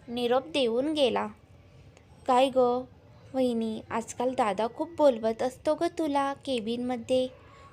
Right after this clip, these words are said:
शुभ्रा हसतच रुहीला म्हणाली. "हो ना, काय भानगड काय आहे? आम्हाला पण सांग की," साक्षी लगेच रुहीला म्हणाली.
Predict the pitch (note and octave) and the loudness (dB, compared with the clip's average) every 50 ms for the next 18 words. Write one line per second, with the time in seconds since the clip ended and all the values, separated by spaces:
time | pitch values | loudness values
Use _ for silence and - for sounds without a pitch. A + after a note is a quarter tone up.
0 | - - - D#4+ D#4 D#4+ D4+ C#4 C4 B3 B3 A3+ A#3 A#3 A3 A3 - C4 C#4+ - | -12 -8 -4 -2 2 2 2 2 0 -2 -8 -6 -4 -4 -4 -2 -2 -2 -2 -2
1 | D#4 D4+ D4+ C4+ C4 B3 A3+ A3+ A#3+ C#4 E4 E4 D#4 C#4 B3 A#3 A3+ G#3+ G#3 G#3 | -4 -4 -4 -4 -4 -4 -2 -2 -2 -2 -2 -2 -2 -2 -4 -4 -6 -6 -8 -12
2 | A3+ - - - - - - - - - - - - - - D#4 D4 D#4 D#4+ D#4 | -14 -18 -20 -20 -20 -20 -20 -20 -20 -20 -20 -20 -14 0 6 8 8 8 8 6
3 | D4 D4 C4+ C4 B3 B3+ C4 - - - - - - - D#4+ E4 E4 C#4 D4+ C#4 | 4 2 2 0 -2 -6 -10 -12 -18 -20 -20 -6 2 4 4 4 4 2 0 -2
4 | C4 A#3+ A3+ A3 B3 C4 C#4 - - F4 G4 G#4+ A4 E4+ D4+ C#4 C4 A#3+ A3+ A3+ | -2 -2 0 2 2 2 2 2 0 2 2 2 2 2 0 0 0 0 -2 -2
5 | A3 G#3+ A3 - - - - - - - - - - - A#3+ A#3+ B3 B3+ C4 C4+ | -2 -4 -6 -8 -14 -20 -20 -20 -20 -20 -16 -10 -6 -6 -4 -2 0 0 0 0
6 | C#4+ C#4 - D#4+ D#4+ F4+ F4 - F4+ F4 F#4+ G4+ G4 F#4 - - B3 A#3 A3+ A#3 | 0 -2 -4 -4 -4 -6 -4 -2 -2 0 0 -2 -2 -4 -6 -8 -8 -8 -8 -8
7 | - - - - - - - - - B3+ A#3 A#3 - - - B3+ B3+ C4+ D4+ D4+ | -12 -16 -20 -20 -20 -20 -12 -6 -6 -6 -6 -6 -6 -4 -2 0 0 0 0 0
8 | E4 E4 E4 D#4+ - D4+ C#4+ C4+ B3+ C4 C4 C4 B3+ B3+ C4 C#4 D4 D4+ D4 C#4 | 0 -2 -2 -2 -2 -2 -2 -2 -2 -2 -2 0 2 2 2 0 -2 -2 -2 -2
9 | B3 A#3 A3+ G#3+ G#3 G3+ G3+ G3+ | -2 -4 -4 -4 -6 -6 -8 -10